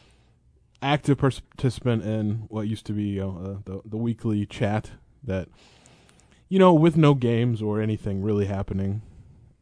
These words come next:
and kinda went by the wayside. We'll come back when there's actual Illinois basketball, you know, to cover. But,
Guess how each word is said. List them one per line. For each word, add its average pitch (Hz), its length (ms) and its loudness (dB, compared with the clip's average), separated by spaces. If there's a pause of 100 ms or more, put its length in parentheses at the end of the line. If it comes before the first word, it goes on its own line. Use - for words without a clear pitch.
(120)
and 92 160 -8
kinda 95 160 -6
went 98 160 -2
by 95 160 -2
the 92 140 -4
wayside. 104 400 0
We'll 180 160 4
come 175 240 4
back 117 300 -4 (100)
when 101 180 -2
there's 95 440 -4 (520)
actual 101 320 -6
Illinois 95 340 -4
basketball, 90 680 -10 (200)
you 98 100 -14
know, 90 120 -10 (240)
to - 160 -10
cover. 92 320 -8
But, 92 240 -10